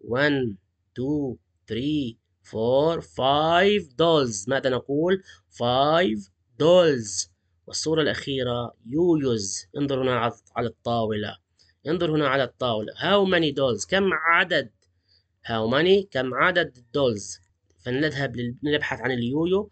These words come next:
هنا اليويو على الطاولة، هل رأيتموها؟ نعم، أحسنتم. فلنبدأ بعد هذه اليويوز.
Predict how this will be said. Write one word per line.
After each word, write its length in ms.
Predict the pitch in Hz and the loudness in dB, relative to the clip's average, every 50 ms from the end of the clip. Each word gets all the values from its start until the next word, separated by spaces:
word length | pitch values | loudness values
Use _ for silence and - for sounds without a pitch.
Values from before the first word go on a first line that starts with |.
| _ _ _ _ - | _ _ _ _ -2
هنا 140 | 165 160 147 | 0 0 0
اليويو 460 | 135 131 127 131 139 135 131 131 113 | 0 -2 -4 -4 -4 -4 -4 -4 -4
على 160 | 110 120 117 | -4 -4 -6
الطاولة، 600 | 110 _ - - 123 135 143 147 156 170 156 135 | -6 _ -6 -4 -2 -2 0 0 -2 -2 -2 -4
هل 60 | 117 | -4
رأيتموها؟ 760 | 117 - 117 110 - 117 117 127 139 139 131 147 160 160 151 | -2 -4 -4 -4 -6 -6 -4 -4 -4 -4 -2 -2 -2 -2 -2
نعم، 340 | 135 117 117 113 127 131 113 | -4 -6 -8 -8 -10 -10 -10
أحسنتم. 680 | - - - - 139 139 143 143 - 165 175 180 - - _ _ _ _ - _ _ _ | -10 -14 -12 -10 -8 -8 -8 -6 -4 -2 -2 -2 -4 -6 _ _ _ _ -20 _ _ _
فلنبدأ 560 | - 127 127 131 143 151 151 143 135 143 123 | -8 -6 -4 -2 -2 -4 -4 -4 -2 -2 -2
بعد 380 | 113 127 120 131 135 120 110 123 | 0 0 0 -2 -4 -4 -4 -4
هذه 600 | 120 120 113 113 120 120 120 117 110 90 - 92 | -2 -2 -4 -4 -4 -4 -4 -4 -4 -6 -6 -8
اليويوز. 1040 | 113 107 104 104 107 107 107 104 104 110 120 139 151 156 165 175 185 185 175 - | -8 -6 -6 -6 -6 -6 -6 -6 -6 -4 -2 -2 0 2 2 2 2 0 -2 -6